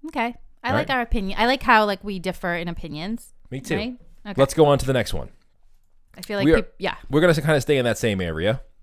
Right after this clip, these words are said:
Speaker 2: And I'm gonna say Grand Fiesta Tour starring the Three Caballeros.
Speaker 1: Say that again?
Speaker 2: No. Twenty minute wait on that. Are you
Speaker 1: That's
Speaker 2: waiting
Speaker 1: all?
Speaker 2: twenty minutes?
Speaker 1: It's a tight, tight area.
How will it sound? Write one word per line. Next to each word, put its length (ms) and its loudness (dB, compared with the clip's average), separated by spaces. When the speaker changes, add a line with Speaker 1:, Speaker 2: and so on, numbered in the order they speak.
Speaker 2:
And 100 0
I'm 60 2
gonna 120 0
say 440 0
Grand 340 0
Fiesta 380 2
Tour 480 -2
starring 400 0
the 100 0
Three 380 -6
Caballeros. 840 -2
Speaker 1:
Say 160 -14
that 120 -8
again? 260 -6
Speaker 2:
No. 160 -6
Twenty 220 8
minute 180 4
wait 160 -4
on 120 -8
that. 180 -16
Are 60 0
you 80 4
Speaker 1:
That's 40 4
Speaker 2:
waiting 120 8
Speaker 1:
all? 100 8
Speaker 2:
twenty 160 4
minutes? 420 -8
Speaker 1:
It's 100 -8
a 40 -4
tight, 440 -2
tight 320 -2
area. 440 0